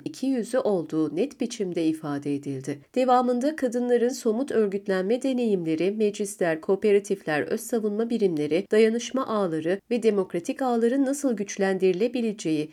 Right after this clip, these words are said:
nasıl kök salabileceği derinlemesine konuşuldu.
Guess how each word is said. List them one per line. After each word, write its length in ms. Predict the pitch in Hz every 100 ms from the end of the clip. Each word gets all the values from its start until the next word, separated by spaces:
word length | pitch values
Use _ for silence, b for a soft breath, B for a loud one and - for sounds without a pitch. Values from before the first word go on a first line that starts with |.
| B
nasıl 380 | 269 285 233 233
kök 220 | 220 233
salabileceği 880 | - 208 190 165 160 156 156 156 -
derinlemesine 760 | 208 226 226 220 220 - 175
konuşuldu. 720 | 147 156 135 - 147 143 156